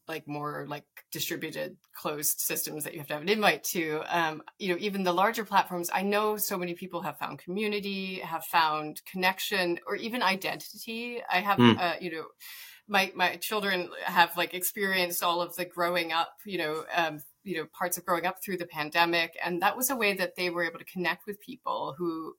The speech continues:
Speaker 1: you know, could give them a sense of, uh, foundation, whether it was my son, who's a big climber, you know, um, and cl-, connecting out with the climbing community. And,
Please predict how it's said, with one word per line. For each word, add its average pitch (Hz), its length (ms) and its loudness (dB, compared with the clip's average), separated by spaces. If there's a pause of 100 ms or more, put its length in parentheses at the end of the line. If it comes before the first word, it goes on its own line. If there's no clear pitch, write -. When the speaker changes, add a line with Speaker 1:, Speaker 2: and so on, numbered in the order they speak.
(100)
Speaker 1:
you 190 160 -6
know, 147 280 -4 (280)
could 196 180 -6
give 185 180 -2
them 185 160 0
a 151 80 -2
sense 151 360 -4
of, 151 320 -6 (600)
uh, 165 220 6
foundation, 165 680 0
whether 156 220 0
it 151 60 -4
was 156 80 -8
my 160 100 0
son, 160 220 -2
who's 160 160 -8
a 156 40 -10
big 151 140 -10
climber, 160 720 0 (180)
you 190 140 -2
know, 165 400 -2
um, 165 240 6
and 170 180 -4 (180)
cl-, 190 140 0
connecting 185 380 4
out 165 160 4
with - 80 -12
the 180 80 0
climbing 185 440 -2
community. 165 640 -4
And, 151 220 -6